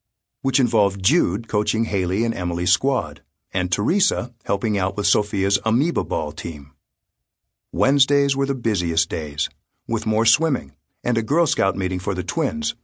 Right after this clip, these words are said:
as well as Teresa's Bible study. Thursdays were Teresa's day to volunteer in the classroom, and another full soccer day, followed by a Friday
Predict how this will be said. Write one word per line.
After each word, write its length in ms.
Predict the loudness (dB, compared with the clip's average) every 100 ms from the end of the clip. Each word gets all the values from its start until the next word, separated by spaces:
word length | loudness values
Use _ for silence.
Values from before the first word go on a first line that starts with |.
| _ _ -4
as 200 | -2 0
well 360 | -2 0 0
as 140 | 0 -2
Teresa's 500 | -2 -2 0 -2 0
Bible 360 | 2 2 2
study. 460 | -2 -4 -6 -8 -18 _ _ _ _ _ _ _ _ -2
Thursdays 540 | 2 2 0 -4 -2
were 100 | -2
Teresa's 480 | 0 2 2 2 0
day 260 | 0 0 -2
to 140 | -2
volunteer 560 | 0 0 0 -2 -4 -2
in 60 |
the 60 | -2
classroom, 680 | 0 0 2 0 -4 -10 -16 _ _ _
and 300 | -2 0 2
another 380 | 0 0 0 0
full 220 | -2 -2
soccer 380 | 0 0 0 0
day, 320 | -4 -6 -10 _ _ _ _ _ _ _
followed 420 | -6 0 2 2
by 160 | 4 4
a 60 | 2
Friday 560 | 2 0 0 -2 -6